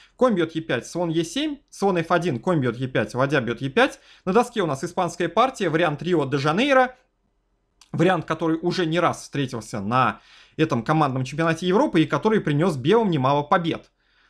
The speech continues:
После рокировка Д четыре, слон Ф шесть, ладья Е один, ладья Е восемь,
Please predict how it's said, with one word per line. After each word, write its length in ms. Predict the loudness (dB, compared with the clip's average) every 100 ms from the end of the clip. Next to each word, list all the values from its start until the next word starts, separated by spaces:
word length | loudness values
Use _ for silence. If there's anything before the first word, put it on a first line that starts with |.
| _ _
После 280 | -2 0 2
рокировка 560 | 2 2 2 0 -2 0
Д 180 | 0
четыре, 460 | 0 -2 -2 0 0
слон 300 | -2 -2 0
Ф 100 | -2
шесть, 300 | -2 -2 0
ладья 240 | 0 0
Е 180 | 0 2
один, 280 | 2 2 0
ладья 280 | 0 0 0
Е 160 | -2
восемь, 480 | 0 0 0 0 -2